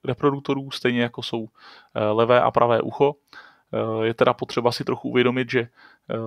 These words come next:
v-, jak funguje stereofonie, což je teda vlastně to, že, eh, náš mozek vyhodnocuje, odkud ten zvuk přichází, když má v levém a v pravém uchu něco jiného.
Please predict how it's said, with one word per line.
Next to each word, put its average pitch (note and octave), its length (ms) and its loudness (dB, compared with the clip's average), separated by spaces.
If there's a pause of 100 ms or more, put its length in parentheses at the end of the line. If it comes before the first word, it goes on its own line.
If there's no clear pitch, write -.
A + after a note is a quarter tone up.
(140)
v-, - 320 -20
jak B2+ 140 -4
funguje B2+ 320 0
stereofonie, B2+ 720 2
což - 200 -10
je A#2+ 60 -10
teda B2 160 -2
vlastně A#2+ 280 -4
to, A#2+ 160 -2
že, A#2+ 100 0
eh, A2+ 760 -4
náš A#2 280 0
mozek B2 240 0
vyhodnocuje, A#2+ 640 0 (500)
odkud - 400 -4
ten B2+ 160 0
zvuk B2 180 -10
přichází, B2 680 0 (480)
když A#2+ 180 -8
má A#2+ 180 4
v A2+ 120 -4
levém A#2+ 280 4
a - 40 0
v - 80 -12
pravém A#2+ 320 2
uchu A#2+ 200 -8
něco A#2+ 220 -4
jiného. B2 440 -2